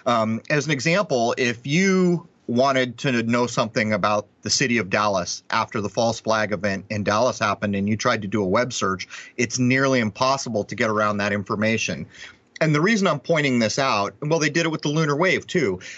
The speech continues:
Um, when the lunar wave was posted, at some point there was, like, a record company all of a sudden or some producer that was named his stuff Lunar Wave.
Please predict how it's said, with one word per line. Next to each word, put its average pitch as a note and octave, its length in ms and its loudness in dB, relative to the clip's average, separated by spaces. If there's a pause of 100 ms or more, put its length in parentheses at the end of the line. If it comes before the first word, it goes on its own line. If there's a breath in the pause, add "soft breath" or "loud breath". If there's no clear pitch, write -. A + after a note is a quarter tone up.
Um, A2+ 480 2
when D3 220 0
the C#3+ 60 2
lunar E3+ 280 2
wave D3+ 320 2
was A#2+ 140 0
posted, A#2 420 -2
at A2 80 -4
some D3 220 0
point A#2+ 420 0
there A#2 160 0
was, A2 220 0
like, B2 160 0
a A2 40 0
record B2+ 380 0
company C3+ 320 0
all C#3 140 2
of C3 80 0
a B2+ 40 0
sudden B2+ 440 0
or G2+ 200 0
some C3 220 -2
producer B2 480 0
that A#2 160 0
was A2 240 0 (260)
named B2 340 2
his B2 100 0
stuff C3 280 -2
Lunar B2+ 260 0
Wave. B2 360 2